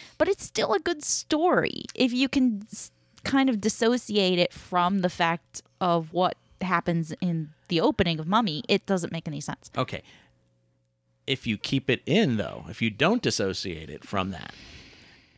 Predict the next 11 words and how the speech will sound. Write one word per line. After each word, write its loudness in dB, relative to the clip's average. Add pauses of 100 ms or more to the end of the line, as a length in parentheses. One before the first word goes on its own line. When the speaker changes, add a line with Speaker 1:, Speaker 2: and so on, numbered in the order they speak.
(280)
Speaker 2:
is 0
this 0
a -2
cinematic 0
universe? -4 (800)
Or 6
is 4
this 2
just 2
a 2
franchise? -4